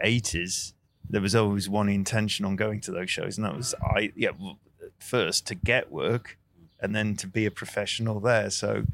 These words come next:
those first few years at Angoulême were the only times we just walked around and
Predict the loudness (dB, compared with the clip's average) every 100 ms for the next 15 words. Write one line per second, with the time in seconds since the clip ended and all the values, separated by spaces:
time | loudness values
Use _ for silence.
0 | -6 -20 _ _ _ -2 0 2 2 2
1 | 2 2 2 2 2 2 2 0 2 2
2 | 2 2 2 2 0 -2 -4 -2 -2 -2
3 | 0 2 4 2 0